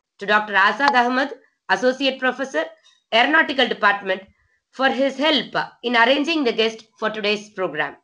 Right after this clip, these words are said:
I thank the members of faculty of Science and Humanities Department and all other departments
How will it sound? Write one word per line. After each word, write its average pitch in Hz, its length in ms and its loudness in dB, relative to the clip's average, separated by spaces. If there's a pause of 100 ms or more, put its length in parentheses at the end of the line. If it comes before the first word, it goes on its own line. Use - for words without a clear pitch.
(680)
I 190 180 0
thank 233 400 0 (220)
the 202 100 -2
members 247 500 -2 (120)
of 208 140 -6
faculty 220 680 -2 (220)
of 185 220 -2
Science 220 260 0
and 254 140 0
Humanities 254 460 0
Department 269 580 -2 (400)
and 233 120 2
all 302 260 6
other 302 120 -2
departments 240 600 -2